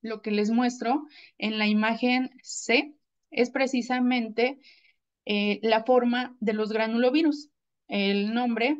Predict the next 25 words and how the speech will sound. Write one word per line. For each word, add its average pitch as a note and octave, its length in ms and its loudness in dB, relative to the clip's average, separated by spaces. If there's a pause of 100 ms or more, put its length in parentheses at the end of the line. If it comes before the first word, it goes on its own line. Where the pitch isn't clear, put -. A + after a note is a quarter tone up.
vaya, G3+ 560 -4
pues F#3 160 -10
hace F#3+ 200 -4
atribución G3 840 0
a G3 180 0
esas G#3+ 280 -2
pequeñas, G3+ 1080 -2
este, E3 560 -8 (560)
gránulos A#3 680 6 (120)
en F#3 260 -2
forma G3 400 4
de G3 140 2
arroz. - 440 -6 (520)
Si C4 160 6
nosotros D#4+ 480 8
hiciéramos B3 800 6
un B3 520 6
corte A#3 580 4
transversal G3+ 840 0
de G#3 140 2
ese G#3 220 0
gránulo, B3 640 2
lo G#3 160 0
que G#3 120 -2
veríamos A3+ 760 -2